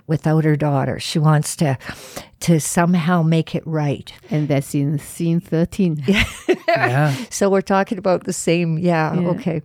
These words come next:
Speaker 1: But it's very reflective, apparently, of what actually happens in these situations in reality.
Speaker 3: Yeah.
Speaker 2: Mm-hmm.
Speaker 3: Wow. This is powerful and impactful stuff. I really hope people are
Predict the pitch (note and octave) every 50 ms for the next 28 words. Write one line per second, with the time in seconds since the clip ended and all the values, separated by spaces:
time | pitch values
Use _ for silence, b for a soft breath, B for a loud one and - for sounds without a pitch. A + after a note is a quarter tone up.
0 | B B B B B B B B - G3+ F#3 G3 G3 - - - - - - -
1 | F#3 F3+ F#3 F#3+ F#3 F3+ F3+ E3+ D#3+ - - E3+ D#3+ D#3+ - - - E3+ C3 C#3
2 | D3 C#3 - - E3+ E3 D#3+ D#3+ - - D3+ D3+ D3 D3 C3+ C#3+ C#3+ D3 D#3 D3+
3 | D3 D3 D3 C#3 - - - C#3+ C3 C3+ D3 D#3 D#3 D#3+ - C#3+ A#2+ A#2+ B2+ -
4 | - B B B B B B B B - D#3 E3+ D3+ D3+ D3+ C#3+ C#3 - - F3+
5 | C#3+ - - - D#3 D3+ D3 C3+ - - C#3 C#3 - C#3+ C#3+ C#3 C#3 C#3+ C#3+ C#3+
6 | C#3+ D3 D3 C#3+ C#3 - A#2+ B2 - b b b b b b - C3+ B2 C#3 D#3+
7 | D3+ - - F3+ E3 D#3+ D3 - F#3 E3+ D#3 - _ b b b b b b b
8 | b _ C#3 C3+ C3+ C3 A2+ - - D#3 D#3+ D3 D#3 C#3 - D#3+ D#3+ E3 E3 D#3
9 | - E3+ D#3+ D#3 C#3+ C#3 C#3 C#3 C3+ B2+ B2 - - C#3 C3 B2+ - - C3 A#2
10 | - - - D3 B2+ A#2+ - - - B2 B2 B2+ B2 C3+ C3+ C3+ B2+ A#2 A#2+ C3+
11 | B2 - _ - C3 A#2+ - C3 A#2+ A2+ A2+ G#2 - _ - D3+ C#3 B2